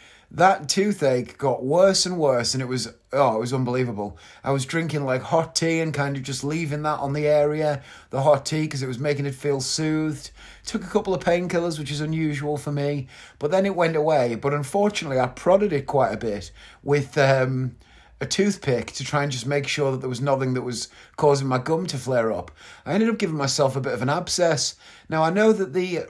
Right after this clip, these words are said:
received wisdom online, 'cause I Googled it, is that you should never burst an abscess. Apparently, it's the one thing one must never do.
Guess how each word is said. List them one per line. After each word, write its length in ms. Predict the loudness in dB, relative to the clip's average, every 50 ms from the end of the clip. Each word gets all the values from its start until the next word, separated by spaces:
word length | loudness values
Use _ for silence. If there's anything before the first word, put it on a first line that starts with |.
| -8 -6
received 500 | -4 -2 0 0 0 2 0 0 -2 -2
wisdom 520 | -2 -2 -2 -2 0 0 0 -2 -2 -2
online, 540 | -2 0 0 2 2 2 2 2 0 -2 -4
'cause 140 | -4 -4 -4
I 60 | -2
Googled 400 | 0 0 0 2 2 0 0 -2
it, 240 | -4 -6 -8 -12 -16 -20 -20 -20 -20 -18 -16 -12 -12 -12 -12 -14 -18 -20 -20 -20 -16 -10 -6
is 120 | 2 6
that 180 | 6 6 6 4
you 40 |
should 220 | -2 -2 -2 0 0
never 540 | 4 6 6 6 8 6 6 4 4 2 -2 -10 -20 -20 -20 -14 -10
burst 540 | -2 4 6 8 8 8 8 6 2 0 2
an 80 | 4 6
abscess. 580 | 6 6 4 2 0 2 2 2 0 -2 -2
Apparently, 500 | -4 -2 0 2 4 4 4 2 0 -2
it's 140 | -2 -2 -4
the 100 | -4 0
one 280 | 4 4 4 4 2 0
thing 400 | 2 6 6 6 6 4 0 -8 -12 -20 -20 -6 0
one 240 | 4 4 4 4
must 240 | 4 0 0 0 2
never 220 | 4 4 4 2 2
do. 340 | 2 2 2 2 0 -4